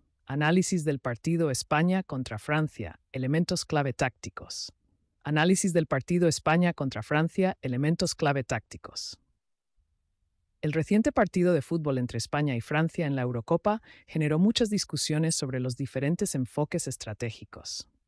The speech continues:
Ambos equipos tradicionalmente se encuentran entre los más fuertes de Europa, y el partido del sábado pasado estuvo marcado por la sofisticación táctica. En este artículo se analizan los aspectos tácticos centrales de este emocionante enfrentamiento.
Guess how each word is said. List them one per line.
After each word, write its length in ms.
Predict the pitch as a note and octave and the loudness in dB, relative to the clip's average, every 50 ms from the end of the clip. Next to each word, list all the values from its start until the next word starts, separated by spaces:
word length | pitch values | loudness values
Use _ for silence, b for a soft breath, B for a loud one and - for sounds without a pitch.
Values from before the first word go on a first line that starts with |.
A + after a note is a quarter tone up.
| _ _ _ _ _ _ | _ _ _ _ _ _
Ambos 280 | - E3+ G3 G#3+ G#3+ - | 0 2 2 2 2 -2
equipos 400 | F3+ - G3 F3+ - F3+ F3+ - | -2 -2 -2 -2 -2 -2 -4 -2
tradicionalmente 880 | - D#3 C#3+ D3 D3+ - - D3 D3 D3 D3+ E3 E3 D#3+ D#3+ - E3+ - | 0 0 0 0 0 -2 -2 0 0 2 2 2 2 0 0 -2 -4 -4
se 100 | - C3 | -4 -4
encuentran 560 | B2+ A#2+ - D#3 D3+ D#3+ - - D3+ D3 C#3 | -4 -2 -2 0 0 0 0 -2 -2 -2 -2
entre 240 | B2 A#2 - A#2+ A2 | -2 -4 -4 -6 -6
los 200 | G#2 A2 - C#3+ | -6 -4 -4 -2
más 200 | C#3+ D#3 D#3+ - | -2 -2 -2 -2
fuertes 400 | - D#3+ D3 C#3+ - D3+ C3 B2 | -2 -4 -4 -2 -2 -4 -4 -2
de 60 | A2+ | -4
Europa, 500 | A#2 A#2 C#3 C3+ A#2+ - - - - _ _ _ | -4 -2 -4 -4 -4 -6 -12 -16 -16 _ _ _
y 100 | - D3+ | -4 -2
el 100 | C#3+ - | -2 0
partido 420 | C#3+ C3+ C3 - F#3 G3+ G#3 G#3 | -2 -4 -2 0 2 4 4 4
del 140 | G3 E3 D3+ | 4 2 2
sábado 320 | - F3+ E3+ F3+ F3+ F3+ | 2 2 2 4 4 2
pasado 420 | - - C#3 - - F3 F3+ F#3 F#3+ | 2 0 -4 0 2 2 4 4 2
estuvo 380 | E3 - - - F#3+ G3 G3+ | 0 0 0 0 0 2 2
marcado 420 | F#3 D3+ C3+ - - C#3+ D#3 E3+ D#3 | 2 0 0 0 0 2 2 2 2
por 160 | - C3+ B2 | 0 -4 -6
la 120 | B2 A#2 | -4 -4
sofisticación 840 | A2+ - A#2 - - B2 - - C3 - A#2 A2 - - C3+ C3+ C3+ | -4 -6 -6 -6 -8 -8 -8 -8 -8 -8 -8 -8 -6 -4 -2 -2 -2
táctica. 640 | A#2+ - A#2+ A2 - _ - - - - - - - _ _ | -2 -4 -6 -8 -8 _ -16 -16 -16 -18 -18 -20 -20 _ _
En 100 | - D3+ | 2 4
este 240 | E3+ F#3+ - - G3 | 4 4 4 4 2
artículo 460 | F3 - - G3+ F#3+ - G#3+ A3 A3+ | 2 4 2 0 0 2 2 2 2
se 120 | G#3+ - F3 | 2 0 0
analizan 420 | D3+ D3 C#3+ D#3 E3+ - G#3 F#3 | 2 2 2 2 2 2 0 0
los 140 | E3+ D3 - | 0 0 -2
aspectos 540 | C3 - - - D3+ - - F3 D#3+ - - | -4 -4 -2 -2 -2 -2 -2 -4 -4 0 0
tácticos 480 | - F#3 - _ - E3+ - D#3+ C#3+ | 0 0 0 _ -8 -6 -4 -4 -4
centrales 640 | - - C#3+ C3+ B2+ - D3 C#3+ D3+ E3 E3+ E3+ - | -4 -4 -4 -4 -2 0 2 2 4 4 2 2 0
de 100 | - C#3 D3 | 0 -2 -2
este 200 | - - - D3+ | -2 -2 -2 -2
emocionante 720 | C#3 C3 B2+ - B2+ B2 C3 C3 C#3 D3 - E3 D3+ - | -2 -2 -4 -4 -4 -2 -2 -2 -2 -2 -2 -4 -4 -4
enfrentamiento. 880 | - B2+ A#2+ - A2+ A2 G#2 A#2 A2+ A#2 A2 G#2 G2 - - E2 F#2 | -6 -10 -8 -6 -8 -8 -6 -6 -6 -6 -6 -6 -8 -10 -12 -16 -16